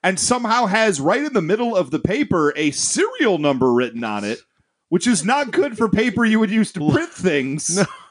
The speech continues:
Speaker 2: No, no, that is very normal for newspaper paper to have serial numbers on them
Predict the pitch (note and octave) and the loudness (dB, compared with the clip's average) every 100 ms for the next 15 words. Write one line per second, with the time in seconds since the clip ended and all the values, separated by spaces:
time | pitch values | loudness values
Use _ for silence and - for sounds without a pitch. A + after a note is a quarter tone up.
0 | _ _ _ - B3+ A3 F#3 C#3 C3 E3 | _ _ _ -4 0 2 4 2 2 0
1 | D3 C3 D3+ D3+ D3 C3+ C3 C3 B2 A2 | 0 -2 0 2 2 2 2 2 2 0
2 | G2+ - - _ - C3+ B2 A#2+ B2 C3 | -2 -4 -16 _ -4 2 2 2 0 2
3 | C#3+ - - D3 C3 B2+ A2+ - B2 B2 | 2 0 -2 0 0 0 -2 0 2 2
4 | A2 F#2 E2+ - - - C#3+ G2+ A#2+ A#2 | 2 0 -2 -10 -20 -4 -2 0 2 0
5 | G#2+ - B2+ B2+ B2 A2 A2+ A2 A2 G#2 | -2 -2 0 2 2 2 0 0 0 0
6 | G#2+ G#2 G#2 G2 | 0 0 -2 -4